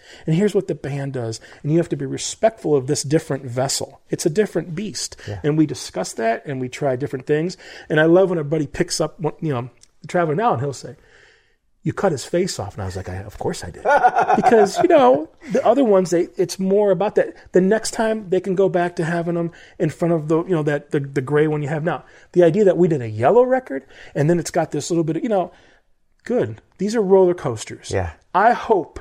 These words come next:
Speaker 1: you make 'em every two years the rest of your life. That'd be pretty cool.
Speaker 2: Thanks.
Speaker 1: I hope so. Too many times, uh,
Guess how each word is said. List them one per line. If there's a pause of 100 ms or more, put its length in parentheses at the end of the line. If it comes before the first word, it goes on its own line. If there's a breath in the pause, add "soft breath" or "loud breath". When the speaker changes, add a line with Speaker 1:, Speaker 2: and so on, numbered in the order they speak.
(120)
Speaker 1:
you
make
'em
every
two
years
the
rest
of
your
life. (160)
That'd
be
pretty
cool.
Speaker 2:
Thanks. (440 loud breath)
Speaker 1:
I
hope
so. (400 soft breath)
Too
many
times,
uh,